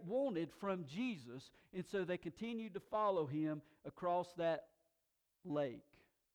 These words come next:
But you know what happens next? Verse forty-seven, as we, or thirty-seven, as we read in our text, he says, "A furious squall came up, and the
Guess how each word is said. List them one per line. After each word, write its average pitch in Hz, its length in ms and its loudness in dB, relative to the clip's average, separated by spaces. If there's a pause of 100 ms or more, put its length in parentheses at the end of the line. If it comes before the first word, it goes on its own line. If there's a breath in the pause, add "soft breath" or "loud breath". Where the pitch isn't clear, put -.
(760)
But - 200 -18
you 147 80 -2
know 156 160 0
what 160 180 0
happens 165 400 0
next? 160 500 -2 (680)
Verse 143 220 -6 (120)
forty-seven, 143 1040 -4 (1300)
as 131 140 -8
we, 131 240 -8 (220)
or 135 120 -10
thirty-seven, 131 760 -6
as 127 140 -10
we 131 140 -10
read 139 240 -6
in 139 100 -6
our 139 200 -8
text, 139 440 -6
he 123 100 -10
says, 127 280 -8
"A 120 100 -10 (100)
furious 185 460 -4 (160)
squall 110 800 -2 (920 soft breath)
came 156 300 0
up, 135 280 -6
and 120 140 -10
the 117 80 -12